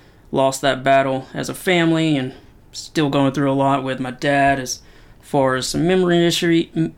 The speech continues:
memory issues and stuff. So it's a pretty taxing burden for the family. But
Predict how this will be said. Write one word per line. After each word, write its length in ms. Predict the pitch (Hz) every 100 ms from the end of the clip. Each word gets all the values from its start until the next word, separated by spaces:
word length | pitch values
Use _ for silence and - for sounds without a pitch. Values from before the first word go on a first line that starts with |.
| -
memory 580 | 151 160 180 170 175 165
issues 520 | 170 170 170 165 156
and 100 | 156
stuff. 380 | - 165 156 156 - - - -
So 140 | 220
it's 80 | 208
a 20 |
pretty 160 | 240 160
taxing 560 | 147 139 139 143 131 -
burden 400 | 143 143 139 123
for 100 | 135
the 80 | 131
family. 560 | - 135 135 127 123 -
But 400 | 151 143 135 -